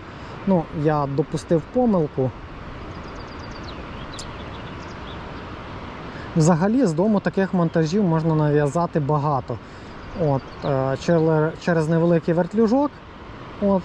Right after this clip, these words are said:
і на риболовлі, навіть якщо одриваєтесь, просто напряму в'язете, в'яжете до шнурка. От, і все. Або просто прив'язали, і у вас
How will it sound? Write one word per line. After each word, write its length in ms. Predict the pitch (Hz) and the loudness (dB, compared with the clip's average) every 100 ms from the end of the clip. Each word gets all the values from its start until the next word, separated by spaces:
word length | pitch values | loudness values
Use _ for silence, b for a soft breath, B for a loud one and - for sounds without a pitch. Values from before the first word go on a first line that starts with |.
| - | 2
і 40 | |
на 340 | 269 285 226 202 | 4 6 4 4
риболовлі, 500 | 190 196 220 202 185 | 4 4 4 4 4
навіть 300 | 185 175 175 | 4 2 0
якщо 220 | - 175 | 0 2
одриваєтесь, 500 | 185 254 254 190 165 | 2 2 2 0 -2
просто 360 | 202 202 185 | 0 0 4
напряму 440 | 160 156 175 175 165 | 4 4 4 4 4
в'язете, 480 | 160 160 160 165 170 147 | 4 2 0 -2 -2 2
в'яжете 420 | 160 147 151 160 | 2 2 2 0
до 160 | 156 170 | 0 0
шнурка. 460 | 226 226 - 285 240 B B B B - - | 0 0 2 0 0 B B B B -12 0
От, 200 | 202 185 233 | 2 2 2
і 100 | 254 | 2
все. 220 | - 170 | 2 0
Або 300 | 143 139 165 | 0 2 0
просто 320 | 175 202 - | 0 0 0
прив'язали, 840 | 156 165 156 151 196 175 151 139 139 | 0 2 2 2 2 4 4 4 2
і 340 | 147 147 143 147 | 0 0 2 2
у 60 | |
вас 280 | 156 165 - | 2 0 -2